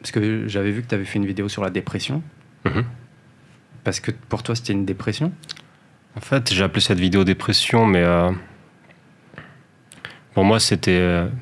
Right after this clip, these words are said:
Speaker 2: ou-, toujours, euh, la même chose, quoi. C'était la, la déréalisation, dépersonnalisation.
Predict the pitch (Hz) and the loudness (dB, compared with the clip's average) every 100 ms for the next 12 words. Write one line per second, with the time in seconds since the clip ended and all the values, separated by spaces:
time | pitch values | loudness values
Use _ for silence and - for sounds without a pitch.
0 | - 113 - - - 120 - - 98 101 | -4 -6 -4 -10 -8 -10 -6 2 4 6
1 | 95 90 95 104 - - - 98 98 - | 4 2 0 -4 -8 -12 0 2 2 2
2 | 110 - 113 - 92 87 85 85 120 - | 0 0 -4 0 2 2 0 -2 -4 -6
3 | 98 90 87 85 - 107 90 92 92 90 | 0 2 2 2 2 2 0 0 0 0
4 | 90 - | 0 -4